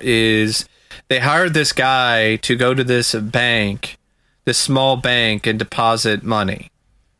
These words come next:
They probably paid him a little bit on the side. And he eventually got busted, and then he, uh, spilled his guts to the cops in order to, you know, get out of it and not have to go to jail,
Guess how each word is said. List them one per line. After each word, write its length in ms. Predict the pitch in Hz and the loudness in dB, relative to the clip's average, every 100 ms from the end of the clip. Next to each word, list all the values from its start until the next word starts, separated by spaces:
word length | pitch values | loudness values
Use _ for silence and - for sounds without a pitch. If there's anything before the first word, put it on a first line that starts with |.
| _ _ _ - | _ _ _ -6
They 80 | 117 | -4
probably 340 | 160 151 139 | 0 0 0
paid 320 | - 123 120 | 0 0 0
him 120 | 117 | 0
a 40 | 110 | 2
little 240 | 110 107 | 2 2
bit 100 | 107 | 2
on 180 | 104 98 | 0 0
the 80 | 95 | -2
side. 540 | - 98 95 95 113 - _ _ _ _ _ _ _ | 0 0 0 -2 -6 -8 _ _ _ _ _ _ _
And 1040 | 120 127 123 120 120 120 117 117 113 113 107 _ _ - | 0 2 2 2 2 4 2 2 2 0 -4 _ _ -4
he 200 | 131 151 | 0 2
eventually 360 | 156 160 170 | 2 0 0
got 260 | 147 120 120 | 0 -2 -2
busted, 720 | 127 127 - 110 101 101 113 - _ _ - | -2 0 0 2 2 0 -4 -10 _ _ -6
and 180 | 123 127 | 0 2
then 200 | 131 127 | 2 0
he, 540 | 139 127 123 117 113 | 2 2 2 2 2
uh, 680 | 110 113 113 110 107 107 107 | 0 2 2 4 4 2 -2
spilled 400 | - - - 139 | -6 -4 0 2
his 120 | 139 123 | 0 0
guts 400 | 131 120 120 - | 0 0 -2 -4
to 120 | 127 | -2
the 100 | 113 | -2
cops 760 | - 120 104 101 - - - - _ _ _ - | -2 0 2 0 0 -4 -6 -8 _ _ _ -4
in 60 | 120 | 2
order 300 | 113 113 110 | 2 2 0
to, 400 | - 113 107 107 | 0 2 2 0
you 100 | 110 | 0
know, 140 | 104 | -2
get 160 | 104 117 | -2 0
out 240 | 107 107 | 0 0
of 140 | 104 101 | 0 2
it 260 | 98 98 | 2 0
and 100 | 110 107 | 0 0
not 160 | 104 | 0
have 100 | 113 | 0
to 60 | 107 | 0
go 80 | 107 | 0
to 100 | 98 | 0
jail, 560 | 107 107 101 95 101 | 0 0 2 2 0